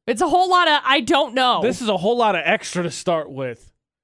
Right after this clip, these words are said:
Speaker 1: And then
Speaker 2: Jeez.
Speaker 1: <laughs> we got headline number one, or number three, <laughs> excuse me. Guy claims, "I'm not carrying a gun." That's not a gun. And they were in a stolen car.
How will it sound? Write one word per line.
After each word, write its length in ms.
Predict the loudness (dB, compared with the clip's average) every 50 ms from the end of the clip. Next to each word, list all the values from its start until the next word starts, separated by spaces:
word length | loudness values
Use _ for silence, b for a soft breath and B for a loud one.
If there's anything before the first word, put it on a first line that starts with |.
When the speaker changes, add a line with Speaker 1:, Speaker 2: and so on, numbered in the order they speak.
| _ _ _
Speaker 1:
And 120 | -2 0 2
then 260 | 2 4 4 4 2 2
Speaker 2:
Jeez. 380 | 0 -2 -4 -2 0 0 2 2
Speaker 1:
<laughs> 0 |
we 100 | 2 4
got 200 | 4 2 2 2 0
headline 240 | 0 0 -4 -4 -2
number 240 | -4 -4 -4 -4
one, 320 | -2 0 0 0 0 0 2 2
or 200 | 2 4 4 2
number 240 | 2 2 2 0
three, 360 | -2 -2 -2 0 0 0 0 0
<laughs> 120 | 0 -2
excuse 440 | -6 -6 -6 -6 -2 -2 -2 0 0
me. 220 | 0 0 0 -2 B B B B B B B
Guy 440 | 2 4 4 6 6 4 2 0 0
claims, 440 | -2 -2 0 0 2 0 0 -2 -6 -8 _
"I'm 180 | -2 -2 0 0
not 200 | 0 -2 -4 -6
carrying 460 | -6 -6 -4 -4 -4 -6 -6 -6 -6 -8
a 40 |
gun." 340 | -2 0 0 0 0 -2 -4 -10 _ _ _ _ _ _ _ _ _ _
That's 300 | -2 -2 -2 -2 -4 -8
not 180 | -6 -4 -4 -2
a 20 | 0
gun. 260 | 0 0 0 0 -4 B B B B B B
And 480 | -2 0 2 4 4 2 2 0 0 -4 -6 -10 -16 _ _ _ _ _ _ _ _
they 140 | 0 2 4
were 140 | 2 2 2
in 80 | 2
a 80 | 0 -2
stolen 340 | 0 0 0 0 0 -2 2
car. 420 | 2 4 4 4 2 2 0 -6